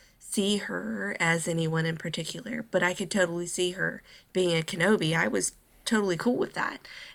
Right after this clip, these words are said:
And then when it was she was nobody, I was like, "Oh, well, okay, that's just as good, if not better, in the grand scheme of things." And then so to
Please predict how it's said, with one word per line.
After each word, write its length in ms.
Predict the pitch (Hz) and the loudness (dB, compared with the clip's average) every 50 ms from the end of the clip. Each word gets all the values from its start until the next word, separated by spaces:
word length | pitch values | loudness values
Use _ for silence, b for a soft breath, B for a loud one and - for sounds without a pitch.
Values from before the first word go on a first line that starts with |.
| B | B
And 160 | - 185 185 180 | 2 2 2 4
then 260 | 190 185 185 180 180 | 6 6 6 6 6
when 140 | 180 185 180 | 4 4 4
it 100 | 180 170 | 4 2
was 140 | - 170 165 | 2 0 0
she 160 | - - 190 | 0 0 0
was 240 | 170 165 165 160 - | 0 0 -2 -2 0
nobody, 480 | 170 185 247 254 - 180 170 - 180 175 | 2 2 2 2 2 0 0 0 0 0
I 40 | 170 | 0
was 120 | 170 - | 0 2
like, 160 | 180 180 180 - | 2 0 0 2
"Oh, 340 | - 202 254 208 170 170 - | 0 2 2 2 0 -2 0
well, 240 | - 185 170 175 B B B B B B B B B B B _ | 2 0 0 0 B B B B B B B B B B B _
okay, 280 | 170 180 180 - 185 180 | 0 2 4 4 2 4
that's 400 | 175 175 180 185 185 - - - | 4 4 2 4 2 0 -2 -2
just 400 | - 208 208 202 202 - - - | -2 0 0 2 2 0 -2 -2
as 180 | - 165 160 - | -2 -2 -2 -4
good, 500 | _ - 214 269 - - 151 151 - - B B B B B _ | _ -2 -2 0 0 0 0 -2 -2 -4 B B B B B _
if 220 | - 180 185 180 - | -2 -2 0 2 2
not 300 | 170 165 156 147 143 - | 4 4 4 2 0 -2
better, 320 | 160 151 156 160 - 175 | -2 0 0 2 2 2
in 140 | 180 180 175 | 2 2 0
the 60 | 170 | 0
grand 340 | 165 - 165 156 156 160 160 | -2 0 0 0 0 0 -2
scheme 340 | 156 - - - 190 220 208 | -4 -6 -4 -2 -2 -2 -2
of 120 | - 220 | -4 -6
things." 520 | - - - - - - - 233 - - - B B B B B B B - | -8 -6 -6 -4 -4 -4 -4 -6 -8 -10 -16 B B B B B B B -2
And 200 | 175 185 185 185 | 0 2 4 4
then 280 | 190 190 190 190 190 | 4 4 4 2 2
so 380 | 180 - - 190 190 185 185 185 | 0 2 4 6 6 6 6 4
to 640 | 180 - - - 190 180 175 175 170 170 170 170 | 2 0 0 2 2 2 2 2 2 0 -2 -4